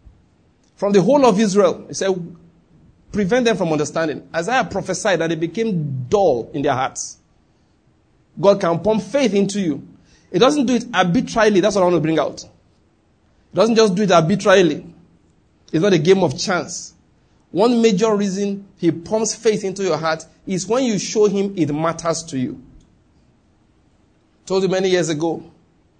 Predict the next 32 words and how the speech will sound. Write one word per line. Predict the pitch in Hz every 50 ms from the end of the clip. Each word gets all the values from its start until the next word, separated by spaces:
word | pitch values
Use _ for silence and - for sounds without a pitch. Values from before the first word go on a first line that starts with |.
| _ _ _ _ _ _
when | - 170 190
my | 190 170
salary | 156 - - 180 190 190 190
in | 170
a | 160 160
month | 156 165 185 185 160 131
effectively | 151 - - 190 175 175 214 185 196 202
was | 180 165 156 151
seven | - 180 185 190
hundred | 180 175 170 165 170 165
naira, | 160 160 156 139 104 69 - - - _ _ _ _ _ _ _ -
I | 131
bought | 131 139 202 196
a | 202 165
Bible | 156 165 180 190 185 196
that | 180 175 160
was | 156 143
between | 139 151 151 190 196 196 196
two | - 208
fifty | 202 208 190 - - 196
and | 175 160 -
three | 185 175 175
hundred. | 160 165 156 156 143 104 101
I'm | - - 127
not | 147 170
very | 160 156
sure. | 156 - 170 139 131 123 - -
I | 131
think | 147 185 180 185
two | 220
seventy, | 202 - 190 180 170 160 147 127
thereabout. | 127 - 165 190 240 254 - - -